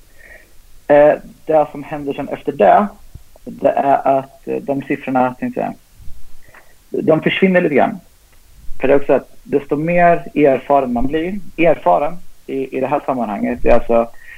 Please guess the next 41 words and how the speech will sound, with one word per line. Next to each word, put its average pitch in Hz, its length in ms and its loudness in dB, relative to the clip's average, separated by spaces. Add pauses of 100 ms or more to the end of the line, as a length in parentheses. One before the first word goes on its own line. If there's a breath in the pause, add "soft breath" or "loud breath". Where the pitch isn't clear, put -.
(280 loud breath)
hur - 100 -4
stark 180 380 2
man 156 120 -2
är 151 280 4
och 175 180 0
hur 127 100 -6
mycket 123 240 -2
muskler 117 300 -2
man 78 100 -6
har. - 120 -8 (1300)
Det 127 160 0
är 127 60 6
det 131 240 6
som 110 120 -4
är 110 40 -2
erfaren. 95 340 -2
Det 113 60 -2
är - 20 2
inte 123 160 2
hur 139 100 -4
många 139 280 2
timmar 131 460 2
vi 123 80 4
har 113 80 0
spenderat 107 320 -2
på 131 60 -4
gymmet, 139 300 0 (280)
för 117 60 0
det 110 200 4
är 117 180 8
inte 95 520 -2 (220)
relevant. 123 380 -2 (720)
Det 123 120 -2
är 123 140 2
hur 123 320 0
erfaren 107 440 0
vi - 60 -8
är. - 80 -10 (200)
Alltså 104 340 -8 (100)
muskelmassa, 123 840 0 (100)
styrka. - 360 -8